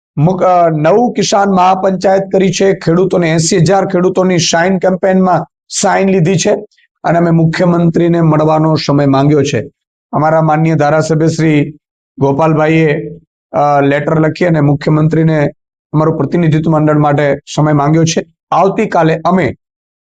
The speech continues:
અ, ધારાસભ્યશ્રીઓ, અમારું પ્રતિનિધિત્વ મંડળ, હું, મારા સહિત બધા મુખ્યમંત્રીને મળવા જશે અને મુખ્યમંત્રીને અમારી આ દસ માંગણીઓ છે એની અમે રજૂઆત કરવાના છીએ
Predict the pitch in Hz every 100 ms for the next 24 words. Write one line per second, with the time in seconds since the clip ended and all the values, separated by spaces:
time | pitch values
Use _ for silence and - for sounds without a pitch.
0 | _ _ 135 139 131 143 151 165 165 170
1 | 160 - 170 180 156 139 - 160 160 156
2 | 160 160 165 156 160 156 165 - - _
3 | - 147 165 165 170 165 165 139 165 156
4 | 143 147 147 180 160 156 156 156 143 143
5 | 156 151 160 - - - _ _ _ _
6 | - 196 254 190 151 - _ _ - 147
7 | 185 185 220 208 202 196 175 170 160 147
8 | 170 170 147 139 151 160 170 165 165 185
9 | - _ _ _ - 151 160 156 143 120
10 | 156 175 175 165 175 175 180 165 - 190